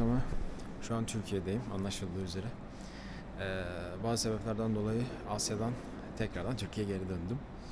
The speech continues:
Ee, şu an uçuşum var. Yaklaşık olarak, e, bir saat sonra falan kapılar açılacak. Ee, bir buçuk saat sonra da, e, uçacağım İstanbul'a.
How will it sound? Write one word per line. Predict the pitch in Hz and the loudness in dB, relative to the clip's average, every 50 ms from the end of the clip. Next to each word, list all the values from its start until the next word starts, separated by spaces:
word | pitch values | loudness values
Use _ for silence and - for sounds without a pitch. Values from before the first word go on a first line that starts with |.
| - - - - - - - - - - - - - - | -8 -8 -10 -10 -10 -10 -10 -10 -10 -10 -10 -10 -8 -2
Ee, | 110 110 110 107 107 107 107 107 - - - - - - | 0 2 2 2 2 2 0 0 0 -2 -4 -6 -4 -4
şu | - - 123 | 0 2 4
an | 123 123 | 4 4
uçuşum | 127 123 - - - 143 135 123 127 | 4 2 0 2 2 4 4 4 4
var. | 135 | 2
Yaklaşık | 127 110 104 - 117 107 - - 113 | 0 0 0 -2 -4 -4 -2 -2 0
olarak, | 113 110 107 113 117 - - - - | 0 2 2 0 -2 -4 -6 -6 -4
e, | 98 95 98 95 | -2 -2 -2 0
bir | 107 | -2
saat | - - 117 117 110 | 0 0 0 0 0
sonra | - - 117 113 110 | 0 0 2 0 0
falan | 104 - 107 113 127 135 - - - - - | 0 2 2 2 2 0 -4 -6 -8 -4 -2
kapılar | - - - 117 110 | -2 -2 0 0 0
açılacak. | 101 101 - - 120 117 117 127 - - - - - - - - - - - - - - - - | 0 0 0 0 2 2 2 0 -2 -4 -6 -8 -8 -10 -10 -8 -8 -8 -8 -8 -8 -10 -8 -4
Ee, | 104 104 101 101 98 95 98 101 98 95 95 95 98 101 | 0 0 2 2 2 0 0 0 0 0 0 0 2 2
bir | 120 123 110 | 2 2 2
buçuk | 107 - - - | 0 -4 -4 -4
saat | - 107 101 98 | -2 -2 -2 -2
sonra | - - 104 98 98 | -2 0 0 0 0
da, | 98 98 120 147 - - - - - - | 2 2 0 0 -2 -4 -8 -8 -6 -4
e, | 98 90 85 82 78 65 - 58 57 - - - | -2 -2 -2 -2 -4 -4 -4 -4 -6 -6 -6 -4
uçacağım | 117 - 107 107 110 123 - - - - | -4 -2 2 2 2 2 2 -2 -2 -2
İstanbul'a. | - - - 104 98 92 92 110 | -2 0 2 0 2 2 0 0